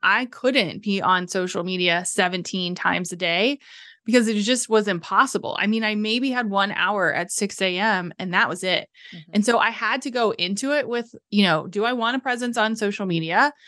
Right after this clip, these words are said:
Speaker 1: And then if I do, how can I create systems and streamline things behind the scenes? So I do have a presence, but it's not me,
Speaker 2: Mm-hmm.
Speaker 1: like, on the app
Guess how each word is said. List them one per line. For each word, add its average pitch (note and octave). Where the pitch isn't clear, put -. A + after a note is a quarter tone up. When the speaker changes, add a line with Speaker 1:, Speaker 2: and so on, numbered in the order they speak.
Speaker 1:
And G#3+
then G#3
if -
I G3+
do, A#3
how A3+
can E4
I C4
create G#3
systems G#3
and F#3
streamline G#3+
things F#3+
behind F#3
the F3+
scenes? G#3
So G3+
I F#3
do A#3
have C4
a F#3+
presence, F3+
but F3+
it's G#3
not G#3+
me, F#3+
Speaker 2:
Mm-hmm. F3+
Speaker 1:
like, F3+
on F#3
the -
app E3